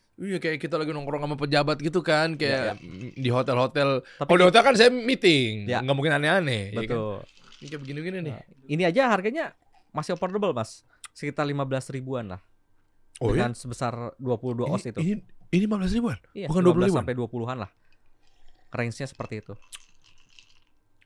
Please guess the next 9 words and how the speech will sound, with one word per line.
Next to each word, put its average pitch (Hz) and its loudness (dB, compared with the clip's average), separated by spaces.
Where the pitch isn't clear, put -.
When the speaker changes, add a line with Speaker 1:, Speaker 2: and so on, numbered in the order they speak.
Speaker 1:
Wah, - -4
ngeri 113 -6
tuh. 147 -8
Ngeri, 123 -2
ngeri, 120 -2
ngeri, 110 -2
ngeri, 110 -6
Speaker 2:
Iya. - -8
Speaker 1:
Bos. 110 -10